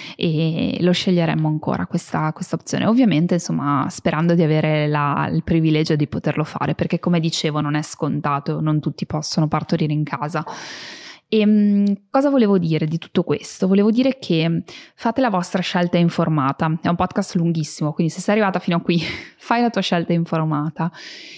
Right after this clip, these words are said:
informati, chiedi, non costa niente, non costa niente andare a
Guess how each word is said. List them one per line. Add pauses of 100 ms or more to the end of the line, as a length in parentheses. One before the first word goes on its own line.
(120)
informati,
chiedi,
non
costa
niente,
non
costa
niente
andare
a